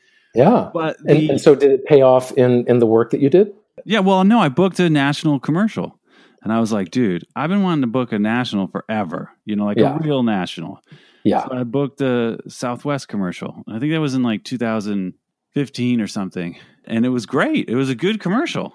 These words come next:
Speaker 2: you know, and it ran. It started running. I was like, "Yes, this is, this is great. Let me try and build on this. And this is gonna be, like, a cool stepping stone, and I'll make a hundred grand or fifty."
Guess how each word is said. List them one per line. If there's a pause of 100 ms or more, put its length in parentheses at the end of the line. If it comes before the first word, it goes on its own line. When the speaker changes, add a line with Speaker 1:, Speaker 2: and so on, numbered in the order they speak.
(140)
Speaker 2:
you
know,
and
it
ran.
It
started
running.
I
was
like,
"Yes,
this
is,
this
is
great.
Let
me
try
and
build
on
this.
And
this
is
gonna
be,
like,
a (240)
cool
stepping
stone,
and
I'll
make
a
hundred
grand
or
fifty."